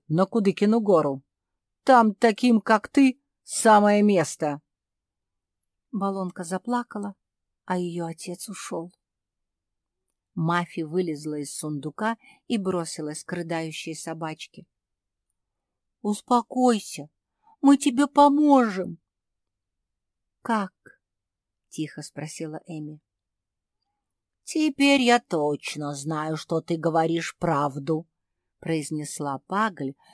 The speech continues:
словно не услышав вопрос. «А, по-моему, здесь все врут», отрезала Куки.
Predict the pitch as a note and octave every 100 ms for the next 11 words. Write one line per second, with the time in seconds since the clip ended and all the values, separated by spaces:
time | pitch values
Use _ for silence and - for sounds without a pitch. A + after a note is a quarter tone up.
0 | _ - - C4 B3+ A#3+ A#3+ A#3 A3+ -
1 | - D#3+ C3+ - C#3 C3+ C#3+ - D3 C#3
2 | - - _ _ _ _ _ _ _ _
3 | _ _ _ _ _ - G#3+ A3+ G#3+ G#4
4 | E4+ F3+ C#3 - _ G3+ F3+ G#3+ G3+ -
5 | - A4+ - F#3+ F#3+ - _ _ _ _
6 | _ D#3+ - C#3+ B2+ C#3+ C#3+ D3+ A2+ B2+